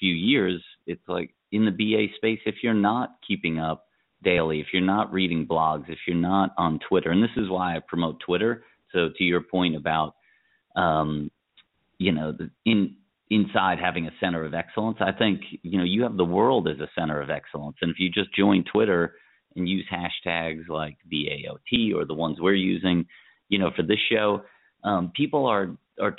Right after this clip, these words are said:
tweeting and talking about analysis-related stuff all the time. And you can, and they're sharing articles, um, uh,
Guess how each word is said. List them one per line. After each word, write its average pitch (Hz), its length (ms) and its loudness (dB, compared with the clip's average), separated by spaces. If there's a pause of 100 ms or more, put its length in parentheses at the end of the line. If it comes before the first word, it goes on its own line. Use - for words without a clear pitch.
tweeting 135 320 0
and 82 140 -4
talking 113 360 0
about 80 420 -2
analysis-related 87 1080 -2 (140)
stuff 127 300 0 (240)
all 98 380 -2
the 95 100 -4
time. 107 500 -4
And 95 140 2
you 98 120 -2
can, 95 400 0
and 101 140 4
they're 92 200 2
sharing 117 380 2
articles, 78 560 -2 (180)
um, 78 380 -2 (760)
uh, 69 140 -8